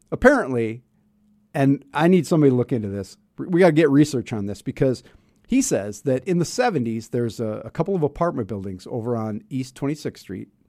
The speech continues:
past Cleveland, where the developers of that particular project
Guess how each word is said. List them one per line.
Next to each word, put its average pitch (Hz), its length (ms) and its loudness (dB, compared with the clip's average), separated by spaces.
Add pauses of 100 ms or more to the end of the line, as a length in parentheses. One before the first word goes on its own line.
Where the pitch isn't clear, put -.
(240)
past 123 240 -6
Cleveland, 104 420 -8 (440)
where 127 540 0 (300)
the 131 100 -2
developers 147 600 2
of 123 80 -8
that 123 160 -4
particular 151 340 -10
project 120 600 -6